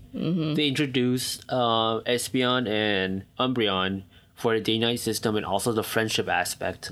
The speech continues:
Speaker 2: of
Speaker 1: Yeah.
Speaker 2: Pokemon. And the rest of the evolutions were based off, not based off, were evolving because of the stones. I don't think they
Speaker 1: Or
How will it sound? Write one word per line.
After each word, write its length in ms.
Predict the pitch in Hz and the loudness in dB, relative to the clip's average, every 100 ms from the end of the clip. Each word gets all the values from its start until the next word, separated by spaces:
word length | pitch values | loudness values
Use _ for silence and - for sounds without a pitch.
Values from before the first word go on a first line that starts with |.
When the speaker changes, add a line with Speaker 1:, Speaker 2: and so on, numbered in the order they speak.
| - | -2
Speaker 2:
of 160 | 110 | 0
Speaker 1:
Yeah. 220 | 92 139 135 | 2 0 0
Speaker 2:
Pokemon. 520 | 98 98 95 95 98 - - - - - | -2 -2 -2 -2 -4 -8 -20 -20 -18 -4
And 120 | 123 | -2
the 80 | 143 | 0
rest 280 | 143 143 165 | 0 0 0
of 80 | |
the 540 | 160 147 143 139 135 - _ | 0 0 0 0 -2 -4 _
evolutions 680 | 151 139 127 143 - 107 95 | -4 0 0 0 0 -2 0
were 140 | 110 107 | -2 0
based 380 | 110 107 - 113 | 0 0 -2 0
off, 420 | 104 98 98 - _ _ _ _ _ _ | 0 0 -2 -12 _ _ _ _ _ _
not 160 | - 113 | -4 0
based 180 | 107 95 | 0 0
off, 160 | 92 - - - _ | -2 -4 -20 -20 _
were 460 | 127 120 117 113 117 | 0 2 2 2 0
evolving 680 | 135 113 113 113 113 110 101 | 0 2 2 2 0 0 -2
because 400 | 107 - 117 104 | -4 -2 -2 0
of 60 | |
the 80 | 95 | -2
stones. 680 | - 117 104 82 87 - - _ - | -2 0 0 -4 -8 -12 -14 _ -2
I 380 | 120 120 117 113 | 0 2 0 0
don't 300 | 131 147 - | 0 0 -4
think 420 | - 104 113 139 | -6 -2 -4 0
they 120 | |
Speaker 1:
Or 40 | 113 | 0